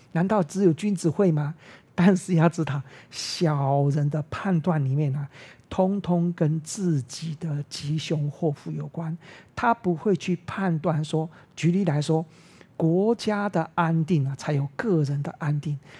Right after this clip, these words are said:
国家的发展啊，才有个人的发展。这君子看法是这样，啊，小人不是哦，小人是国家完蛋也没关系，我只要得利就好。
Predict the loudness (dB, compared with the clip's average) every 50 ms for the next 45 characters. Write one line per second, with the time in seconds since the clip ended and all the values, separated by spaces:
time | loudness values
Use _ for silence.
0 | -20 -4 0 2 4 4 4 4 2 2 0 0 0 -2 -2 -4 -6 -12 -8 -4
1 | -2 0 0 0 -2 -2 -4 -4 -4 -6 -8 -6 -4 -4 -4 -4 -6 -2 2 4
2 | 4 6 4 2 -2 -4 -4 -6 -6 -6 -6 -6 -8 -10 -10 _ _ _ _ _
3 | -20 -20 -20 -20 _ _ _ 2 2 2 2 2 0 -2 0 0 0 0 -2 -2
4 | 0 0 0 0 0 -2 -4 -6 -6 -6 -4 -4 -4 -4 -6 -10 -16 -10 -6 -6
5 | -4 0 2 2 2 4 4 4 4 2 2 2 0 -2 -2 -2 -2 -2 -2 -2
6 | -6 -10 -18 -14 -4 0 2 2 4 2 2 2 0 -2 0 0 0 2 2 2
7 | 2 2 0 -2 -2 -2 -2 -2 0 0 0 0 2 2 2 2 2 2 0 0
8 | 0 0 0 0 -2 -2 -4 -6 -8 -8 -8 -12 -18 -8 0 0 0 0 0 0
9 | 0 0 0 0 0 -2 0 2 2 2 4 2 2 0 -2 -4 -4 -6 -10 -10